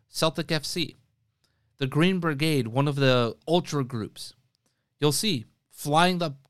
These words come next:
Palestinian flag at almost every single match, except for the, you know, uh, fact that, oh crap, they've got at least one Israeli player on that team,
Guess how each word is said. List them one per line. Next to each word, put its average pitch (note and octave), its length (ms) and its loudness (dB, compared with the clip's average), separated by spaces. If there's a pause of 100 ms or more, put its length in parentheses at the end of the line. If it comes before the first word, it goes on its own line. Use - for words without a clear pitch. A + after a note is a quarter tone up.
(180)
Palestinian E3+ 920 0
flag C#3+ 520 -6 (920)
at C#3 120 0
almost F#3+ 260 2
every F#3 180 2
single F3+ 240 -2
match, D#3+ 280 0
except C#3 260 -6
for D#3+ 100 -2
the, C#3 180 -6
you C#3 140 -4
know, A2 180 -2 (800)
uh, G#2+ 200 -2
fact C#3 340 -2
that, A#2+ 240 -2
oh C3 240 2
crap, B2+ 500 2
they've A#2+ 200 -4
got A#2+ 260 0 (480)
at B2 140 -10
least C#3 220 -2
one B2 420 -2 (220)
Israeli B2 520 2
player C3 600 -2 (1200)
on A#2+ 180 2
that G#2+ 200 -2
team, G2+ 340 -12